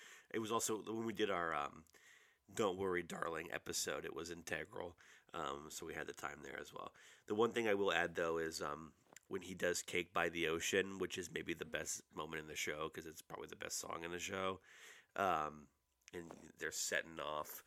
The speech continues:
uh, confetti left and right, and everybody's screaming and jumping up and down and whatever. Someone held up their phone, and it did that thing where it, like, flashes black and white. Um, people do it in crowds so that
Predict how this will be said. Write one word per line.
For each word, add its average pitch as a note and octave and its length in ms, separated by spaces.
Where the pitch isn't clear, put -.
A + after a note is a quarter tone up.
uh, G1+ 260
confetti - 560
left D#2 340
and E2 140
right, D#2+ 360
and - 80
everybody's D#2+ 320
screaming D#2+ 460
and D#2+ 100
jumping - 260
up D2 120
and D#2+ 140
down D#2 340
and C#2+ 140
whatever. F2+ 380
Someone A#2+ 340
held G#2 400
up G#2 200
their E2+ 300
phone, D3 920
and F2+ 120
it F2+ 80
did F#2 120
that - 180
thing F#2+ 100
where F2+ 120
it, A#1+ 40
like, D2 140
flashes - 560
black D#2+ 360
and D#2 100
white. D#2 380
Um, D#2+ 420
people F2 240
do E2 80
it D#2 80
in E2 80
crowds E2 520
so - 80
that - 140